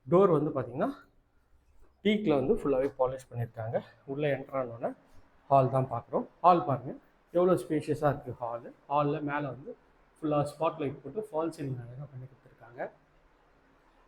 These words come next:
இதுவுமே பார்க்கறதுக்கு அழகான லுக்கில் இருக்குங்க. So இது வந்து ஒரு டி வி யூனிட்டு. இந்த டி வி யூனிட் வுட்ல பண்ணியிருக்காங்க. இந்த சைட்லேருந்து ஹாலோட வியூ காட்டுற பாருங்க, எவ்வளோ ஸ்பேஷியஸா இருக்கு இந்த ஹாலோட வியூ. நல்ல ஒரு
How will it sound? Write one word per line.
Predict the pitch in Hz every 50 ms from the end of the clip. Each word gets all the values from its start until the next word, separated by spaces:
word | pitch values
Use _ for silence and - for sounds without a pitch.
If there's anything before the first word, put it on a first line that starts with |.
| _ _ -
இதுவுமே | 151 143 147 151 160 160 156 131
பார்க்கறதுக்கு | 127 123 127 117 - 131 - 214 208 - -
அழகான | - 139 135 135 131 143 147 147 143
லுக்கில் | 123 123 127 - - 131 123
இருக்குங்க. | 110 - - - - - 190 262 - - _ - _ _ _ _ _ _ _ _ _ _ _ _ _ _ _ _ _ _ _ _ _ _ - - _ _ _ - -
So | 175 156
இது | 143 160
வந்து | 165 175 190
ஒரு | 175 151 131 -
டி | 180 185 185
வி | 170 165 147 139
யூனிட்டு. | 135 123 123 - - - 254 - - - - - - - - -
இந்த | - - 147 -
டி | 180 180
வி | 170 170 160
யூனிட் | 147 151 156 - - 143
வுட்ல | 139 135 127 151 156 135 -
பண்ணியிருக்காங்க. | 123 120 120 - - - 120 120 117 135 190 269 - _ _ _ _ _ _ _ - - - - - _ _ _ _ _ - 156
இந்த | 160 160 170
சைட்லேருந்து | 165 180 165 151 151 156 180 208 175 131
ஹாலோட | 147 147 151 151 135 131 123
வியூ | 127 147 156 151 -
காட்டுற | 131 120 - - 117 - -
பாருங்க, | 113 107 - 139 147 131
எவ்வளோ | 120 127 127 -
ஸ்பேஷியஸா | - - 131 123 - - 123 - 127 120
இருக்கு | 117 - - 113
இந்த | 113 117 110 -
ஹாலோட | 113 110 110 107 110 107 104 110
வியூ. | 113 107 113 156 262 277 _ _ _ _ _ _ _ _ _ -
நல்ல | - 147 147
ஒரு | 147 135